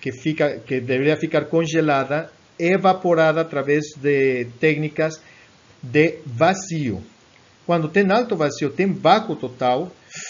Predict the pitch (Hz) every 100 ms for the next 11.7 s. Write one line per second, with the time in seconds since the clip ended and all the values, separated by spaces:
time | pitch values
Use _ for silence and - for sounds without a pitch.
0 | - - - - 131 160 160 151 147 165
1 | 180 180 170 165 165 165 135 131 143 135
2 | 135 135 143 123 127 123 123 113 123 175
3 | - 170 160 165 165 185 190 - 196 196
4 | - 196 202 202 196 196 175 - 185 185
5 | - - 156 170 165 165 160 160 - -
6 | - _ _ 147 131 123 120 202 196 -
7 | 170 165 151 151 143 151 143 151 143 143
8 | 170 160 127 117 104 110 139 131 147 127
9 | 110 113 131 123 123 123 123 - 175 202
10 | 196 - 170 170 156 135 123 123 120 143
11 | 143 143 165 160 165 - 165